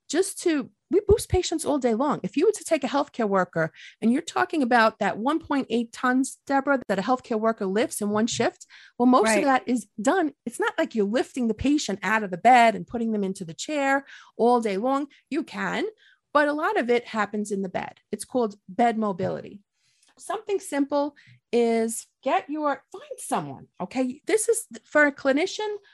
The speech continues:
Speaker 1: or even any, at any level. Just find someone, an individual leader. Find out what they respond to. Do they respond to money? Your C F O.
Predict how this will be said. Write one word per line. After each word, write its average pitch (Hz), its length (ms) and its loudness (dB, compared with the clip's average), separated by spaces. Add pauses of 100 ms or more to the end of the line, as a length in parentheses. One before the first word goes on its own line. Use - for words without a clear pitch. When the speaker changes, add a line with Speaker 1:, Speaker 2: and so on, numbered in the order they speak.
(180)
Speaker 1:
or 226 300 0
even 339 440 -2 (180)
any, 392 300 0
at 330 120 0
any 320 220 0
level. 165 440 -4 (360)
Just - 260 -8 (100)
find 359 520 -4 (100)
someone, 208 640 -4
an - 180 -10
individual 311 720 -2
leader. 220 400 -4 (360)
Find 381 240 0
out 320 140 2
what 269 180 0
they 247 120 2
respond 202 540 -4
to. - 120 -14 (280)
Do 175 80 -10
they 175 100 -4
respond 294 460 -2
to 294 100 -2
money? 254 320 2 (320)
Your 208 140 -2
C 277 200 -2
F 277 160 -2
O. 269 280 0